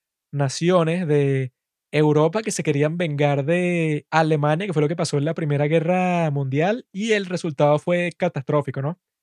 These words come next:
Entonces, lo que ellos hicieron fue darle prioridad tanto a Alemania como a Japón, porque ellos sabían que esos son los países que tienen el potencial industrial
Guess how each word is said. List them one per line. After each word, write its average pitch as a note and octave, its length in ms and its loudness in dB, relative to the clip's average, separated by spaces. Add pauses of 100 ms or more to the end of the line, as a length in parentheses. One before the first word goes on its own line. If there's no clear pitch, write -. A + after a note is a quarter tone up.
(320)
Entonces, D3 200 -2
lo A3 120 -2
que - 180 -6
ellos E3 240 0
hicieron G3 420 -2
fue E3 220 0
darle D#3+ 400 -2
prioridad E3 500 0
tanto D3 400 0
a D3 260 0
Alemania D#3 540 0
como D3 240 -4
a C#3 80 -4
Japón, G#3+ 560 -2
porque F#3+ 260 -6
ellos E3+ 260 -4
sabían F3 340 -2
que F3+ 100 -6
esos D#3+ 160 -4
son F#3+ 140 -4
los F#3 100 -4
países D#3 420 -2
que E3+ 80 -4
tienen D#3 340 -4
el F3 140 -4
potencial D3 540 -2
industrial E3+ 680 -2